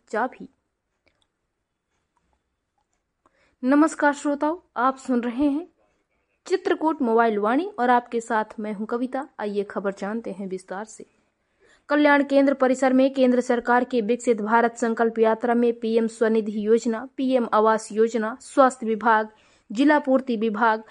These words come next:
महिला स्व सहायता समूहों के उत्पाद बिक्री समेत बैंकों के लगाए स्टॉलों के जरिए सरकारी योजनाओं की जानकारी दी गई। इसके अलावा योजनाओं से वंचित लाभार्थियों को जोड़ा गया।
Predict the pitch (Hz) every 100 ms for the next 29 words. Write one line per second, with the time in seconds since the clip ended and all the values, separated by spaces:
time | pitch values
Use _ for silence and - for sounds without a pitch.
0 | - _ 254 302 294 285 277 262 240 226
1 | 240 233 226 226 226 247 285 - 254 254
2 | 233 226 196 233 226 214 214 220 220 220
3 | 196 180 240 277 359 339 269 233 220 220
4 | 220 - - 233 247 247 226 202 233 247
5 | - _ _ - - - 349 349 330 330
6 | 294 269 262 247 254 262 247 226 240 240
7 | 247 208 202 202 202 254 - _ _ _
8 | _ _ _ _ _ _ _ _ _ _
9 | _ _ _ _ - 359 359 415 381 311
10 | 294 311 269 269 247 262 285 285 240 240
11 | 247 262 240 220 208 208 226 - 269 254
12 | 226 220 208 196 196 240